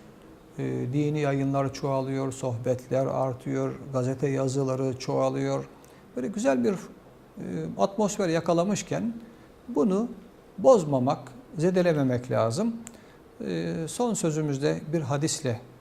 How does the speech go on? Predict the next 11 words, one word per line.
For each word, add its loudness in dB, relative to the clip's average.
e, -4
noktalanmış -2
olsun. -2
Bir 0
Müslümanın 0
Ramazan 2
ayı 0
huzurlu 6
geçerse, 0
güzel 4
geçerse, -2